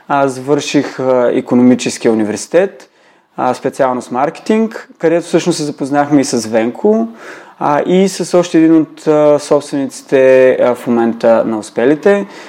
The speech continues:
а, Добрин. И, а, тогава всъщност с Добрин много, много в последствие и всъщност преди една година, а, той се присъедини към Успелите, а, но с Венко още от, а,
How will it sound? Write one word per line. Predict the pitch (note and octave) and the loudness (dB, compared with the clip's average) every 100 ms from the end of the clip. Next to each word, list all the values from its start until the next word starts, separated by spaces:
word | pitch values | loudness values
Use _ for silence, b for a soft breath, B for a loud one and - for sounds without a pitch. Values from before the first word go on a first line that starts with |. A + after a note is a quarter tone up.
| B | B
а, | - A#2 A2+ | -4 -2 -2
Добрин. | G#2+ G#2+ C3+ F#3+ G#3+ - B B B B B B | -6 -4 -2 0 -2 -10 B B B B B B
И, | F#3+ G#3 A3 A3 A3 - - F3 | 2 4 4 4 0 -6 -4 -2
а, | F#3+ F#3+ F#3+ F#3 F#3 F3+ - | 2 2 0 -2 -6 -12 -8
тогава | E3+ G3 C#3+ | 0 2 2
всъщност | - F#3+ G3+ - - _ - _ - | -8 -12 -12 -14 -20 _ -20 _ -12
с | - D#3+ | -2 -2
Добрин | D3 D#3 F#3+ G#3 G3+ G3+ G3 F#3+ | -2 -2 -2 0 2 2 2 2
много, | F#3 F3+ F3+ | 0 0 0
много | F3+ E3+ E3 | 0 0 0
в | |
последствие | - D3+ D3 D3+ D3+ - D3 C#3+ | -6 -6 2 0 0 0 4 4
и | C#3 C#3+ | 4 2
всъщност | C3+ C#3+ D3+ C#3+ | -2 -4 -4 -6
преди | - C3 C#3 C#3 | -6 2 4 4
една | B2+ C#3 | 2 0
година, | C#3+ A#2 C3+ C#3 C3+ C3+ C3 C3 B2+ B B B B B | -2 0 2 2 2 0 -2 -2 -4 B B B B B
а, | B2+ B2 B2 | -2 0 0
той | C3 C3 | 0 0
се | - | -2
присъедини | A#2+ - B2+ A2 A#2+ A#2+ A#2 A2+ G#2+ | -8 -2 0 0 0 2 2 2 0
към | - A2 | 0 -2
Успелите, | G#2+ - G#2+ A2+ F3 G3 G#3 - | -4 -2 0 0 2 2 0 -6
а, | D3 D#3 D#3 | -2 0 2
но | D#3+ E3 E3 | 2 2 2
с | D#3+ C#3 | -2 -4
Венко | E3 G3 G3 | -4 0 0
още | F#3 F3+ G3 | 0 2 2
от, | F3+ - - | 0 -4 -4
а, | F3+ E3+ E3 | 2 2 2